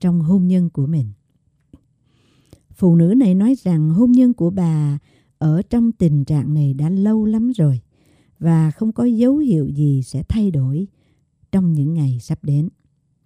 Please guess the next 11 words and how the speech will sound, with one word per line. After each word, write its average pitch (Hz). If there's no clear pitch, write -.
Nhưng 208
trong 240
khi 247
nói 254
chuyện, 143
bà 180
DeMoss 233
rất -
là 175
cảm 160
động 147